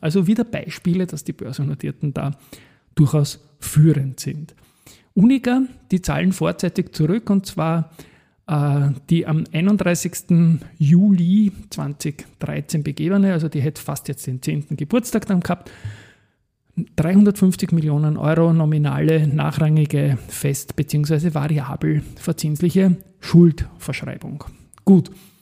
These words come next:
das bringt mich ein bisschen auch zum Thema Lenzing wieder, weil wer weiß, Kapitalerhöhung vierhundert Millionen, der Perpetual Bond, der ist fünfhundert Millionen. Vielleicht will man mit dem auch,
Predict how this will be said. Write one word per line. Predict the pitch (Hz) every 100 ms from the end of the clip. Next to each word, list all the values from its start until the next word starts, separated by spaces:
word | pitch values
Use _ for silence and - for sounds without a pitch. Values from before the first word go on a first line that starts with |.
| _ -
das | -
bringt | 160 185
mich | 190
ein | 175
bisschen | 180 185
auch | 160 143
zum | - 151
Thema | 147 147
Lenzing | 147 151 165 175 156
wieder, | 151 143
weil | 143 143
wer | 143
weiß, | 143 165 - - _ _
Kapitalerhöhung | 151 151 127 143 156 151 147
vierhundert | - 160 165 151 156
Millionen, | 151 147 143 151 147
der | 147
Perpetual | 151 - 147 147 151 143
Bond, | 143 139 143 -
der | 143
ist | -
fünfhundert | 156 160 147 147
Millionen. | 139 131 127 135
Vielleicht | 139 127 -
will | 143
man | 156 147
mit | 139
dem | 151 143
auch, | 139